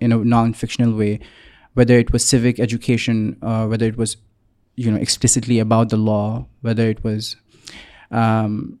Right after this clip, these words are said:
more about history. I think eventually there was some, there was a need to explore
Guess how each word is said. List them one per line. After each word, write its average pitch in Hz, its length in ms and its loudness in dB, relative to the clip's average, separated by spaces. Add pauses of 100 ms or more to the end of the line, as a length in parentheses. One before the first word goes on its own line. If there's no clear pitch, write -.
(100)
more 120 320 4
about 110 220 0
history. 127 540 -2 (240)
I 139 100 4
think 175 380 2 (120)
eventually 143 880 2
there 127 200 2
was 127 160 0
some, - 260 -2
there 127 140 4
was 123 120 4
a 120 40 6
need 127 540 10 (160)
to 135 100 2
explore 117 800 -2